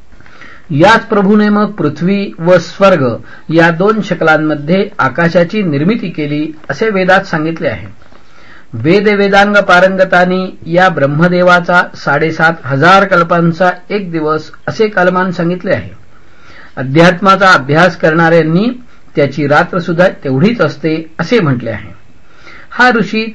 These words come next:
तदनंतर दिव्यात्मक असे अहंकार नामक भूत उत्पन्न करतो. भौतिक शरीराची उत्पत्ती करण्यापूर्वी या महर्षीने आपले चार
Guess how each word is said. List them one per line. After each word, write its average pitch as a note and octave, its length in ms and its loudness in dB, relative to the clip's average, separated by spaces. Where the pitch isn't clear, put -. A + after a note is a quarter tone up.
तदनंतर G3 580 2
दिव्यात्मक F3+ 720 0
असे F#3+ 360 -4
अहंकार G3+ 580 0
नामक F#3 340 -2
भूत E3+ 440 -4
उत्पन्न C#3 400 -2
करतो. - 300 -14
भौतिक F#3+ 420 2
शरीराची G3 540 2
उत्पत्ती F#3 540 -2
करण्यापूर्वी F3 800 0
या C#3 320 2
महर्षीने D3+ 640 -2
आपले D3 360 0
चार D#3 420 2